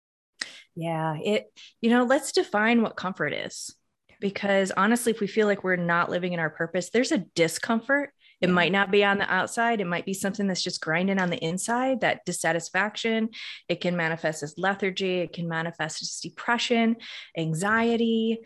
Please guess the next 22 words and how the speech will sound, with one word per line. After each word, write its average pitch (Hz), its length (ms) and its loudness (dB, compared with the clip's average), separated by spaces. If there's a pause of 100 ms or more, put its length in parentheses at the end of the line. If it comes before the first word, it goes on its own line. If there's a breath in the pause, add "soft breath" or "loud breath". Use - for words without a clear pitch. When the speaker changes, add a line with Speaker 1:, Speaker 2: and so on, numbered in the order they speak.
(320 loud breath)
Speaker 1:
super 185 360 -2
sleepiness, 233 1040 2 (400)
binge 196 320 2
eating, 208 640 2 (120)
all 208 280 4
different 240 320 0
ways 226 300 2
that 214 140 -2
comes 196 300 -4
out 196 500 2
when 196 380 0
really 196 260 0
what 185 200 0
it 180 80 0
is, 190 220 0
is 170 140 -6
a 175 60 0
dissatisfaction 185 920 -2
and 170 260 -2 (260 loud breath)
a, 190 40 -2
a - 40 2
dissonance 165 1000 -2